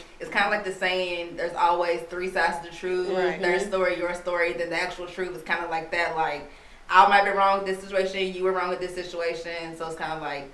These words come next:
Speaker 1: we both have to acknowledge where we went wrong.
Speaker 3: Yeah.
Speaker 1: And actually point the blame at the other person.
Speaker 3: Yeah,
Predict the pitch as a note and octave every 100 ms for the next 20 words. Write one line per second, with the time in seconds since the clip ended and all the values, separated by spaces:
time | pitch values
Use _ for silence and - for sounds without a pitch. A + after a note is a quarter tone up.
0 | - F#3 F#3 E3+ E3+ E3+ E3 D#3 D#3 D3+
1 | D3+ D3 D3 C#3 C#3 C3 A#2+ A#2+ - F3
2 | E3+ E3 D#3 D#3 - D#3 F3 F3 - E3+
3 | F3 E3 E3 D#3+ C#3+ C#3 C3+ - E3 D#3
4 | - F#3 E3+ D#3+ D#3 D3+ D#3